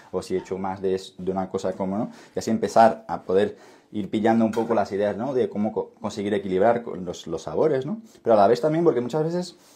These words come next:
aunque nosotros hagamos todo medido, pesado, a veces las cosas tienen otros sabores o varían los sabores, y entonces es interesante que nosotros ajustemos siempre, ¿no? A veces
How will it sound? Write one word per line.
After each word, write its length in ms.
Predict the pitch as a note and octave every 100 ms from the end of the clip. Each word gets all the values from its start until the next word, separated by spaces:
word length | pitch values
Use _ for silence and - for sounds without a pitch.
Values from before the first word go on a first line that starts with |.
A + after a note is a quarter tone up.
| _ _ -
aunque 160 | A2+ A2
nosotros 260 | G#2 B2
hagamos 300 | D#3 D3+ D#3+
todo 340 | - D3+ D3+ - - _ _ _ - -
medido, 400 | G#2 G#2+ A#2+ C3+
pesado, 320 | A#2 A#2+ B2
a 40 |
veces 420 | B2 A2+ C3+ C#3+ - _ - -
las 120 | G2
cosas 240 | - C3+
tienen 220 | C#3+ D3 C#3
otros 200 | - -
sabores 380 | A2 A#2 C3
o 80 | A#2+
varían 360 | G2 F#2+ C3 C3
los 100 | A#2
sabores, 380 | F#2+ F#2+ A2+ B2+
y 40 |
entonces 220 | G#2+ A2
es 80 | C3
interesante 540 | C3+ A#2+ A2+ A2+ B2
que 120 | C#3+ -
nosotros 320 | G#2 G#2+ A#2
ajustemos 680 | B2 G2+ G2 - A#2+ B2 A2+
siempre, 360 | G#2 F#2 E2 F2+
¿no? 180 | A#2
A 40 | A#2+
veces 280 | A2+ C3+